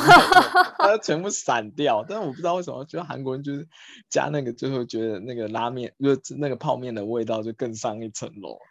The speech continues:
Speaker 2: 就他们可以吃得到那鲔鱼。但我实际上我加进去，因为煮-，
Speaker 1: 鲔鱼都散掉了。
Speaker 2: 煮完以后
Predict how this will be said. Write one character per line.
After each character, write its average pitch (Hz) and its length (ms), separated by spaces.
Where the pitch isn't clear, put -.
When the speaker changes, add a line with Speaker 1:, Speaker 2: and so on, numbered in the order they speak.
Speaker 2:
就 147 80
他 170 120
们 160 80
可 143 100
以 127 80
吃 - 200
得 127 140
到 131 180
那 131 80
鲔 117 200
鱼。 104 80
但 180 240
我 123 120
实 117 240
际 156 100
上 165 200
我 113 80
加 127 240
进 143 120
去， 127 160
因 165 80
为 156 60
煮-， 214 220
Speaker 1:
鲔 214 80
鱼 208 160
都 226 220
散 220 400
掉 180 320
了。 - 20
Speaker 2:
煮 - 40
完 202 60
以 - 20
后 - 40